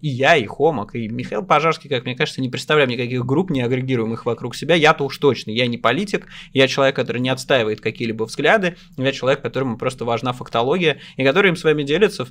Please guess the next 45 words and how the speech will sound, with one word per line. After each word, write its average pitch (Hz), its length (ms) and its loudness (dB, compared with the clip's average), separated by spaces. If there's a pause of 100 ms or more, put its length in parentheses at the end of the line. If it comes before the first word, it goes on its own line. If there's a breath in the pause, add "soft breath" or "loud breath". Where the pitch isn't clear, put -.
собственно, 139 480 -4
и 120 40 -2
собственным 127 420 -6
анализом 131 480 -2
тоже. 107 360 2
Ну, 127 140 -2
вот, 117 260 -6
э, 107 160 0
хороший 147 420 2
он 135 100 -2
или 131 80 -2
плохой, 135 460 4
это 127 140 0
решать 127 320 -6
вам. - 180 -4 (880 loud breath)
А, 143 300 10
вот, 175 380 10
и 151 420 4
поскольку 196 380 4
с - 120 -2
Михаилом 180 360 6
Светом 214 260 6
я 170 140 4
не 175 120 4
вижу 180 240 2
никакой 151 320 2
возможности 135 560 0
для 123 160 -8
дискуссии, 160 640 -2
потому 120 440 -2
что 147 280 0
он 147 260 2
использует 131 420 -2
дискуссию 143 520 -4
не 135 200 -2
для 127 240 -2
того, 127 580 0
чтобы 127 340 -4
выяснить 135 560 -4
истину, 127 540 -4
да, 120 320 4
или 107 180 -2
как-то 110 600 -2
свои, 113 340 -2
а, 107 140 -2